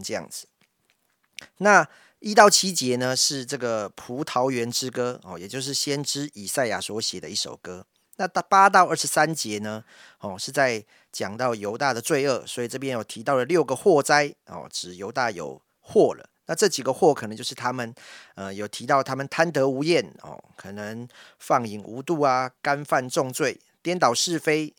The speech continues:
甘于自欺，还有贪赃枉法。那到二十四到三十节，神就宣告了审判，在他们所犯的这些罪之下，那神的审判跟刑罚必然的临到。哦，那我们知道这个主要就是神会透过外邦的国家，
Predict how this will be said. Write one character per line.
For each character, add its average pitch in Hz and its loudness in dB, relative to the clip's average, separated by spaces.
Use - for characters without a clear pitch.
甘 139 -4
于 120 -6
自 127 -6
欺， 123 -4
还 104 -8
有 98 -6
贪 117 -10
赃 117 -8
枉 185 -8
法。 - -10
那 123 -2
到 127 2
二 143 -4
十 143 0
四 - 4
到 170 10
三 170 6
十 156 0
节， 123 0
神 117 -2
就 131 -2
宣 131 -6
告 120 0
了 95 -6
审 90 -6
判， 135 0
在 135 2
他 135 -2
们 131 -4
所 107 -4
犯 143 4
的 127 -4
这 135 -8
些 147 -6
罪 151 2
之 147 -2
下， 151 2
那 107 -8
神 107 -4
的 135 -4
审 117 -2
判 156 0
跟 185 -2
刑 156 0
罚 139 2
必 196 -6
然 131 4
的 127 -2
临 120 -6
到。 131 2
哦， - -20
那 131 -6
我 123 -4
们 147 -6
知 190 -2
道 208 6
这 185 0
个 175 2
主 123 -2
要 147 4
就 151 -4
是 160 -2
神 127 -2
会 151 -2
透 143 -8
过 135 -8
外 139 0
邦 135 -2
的 120 -6
国 113 -4
家， 143 2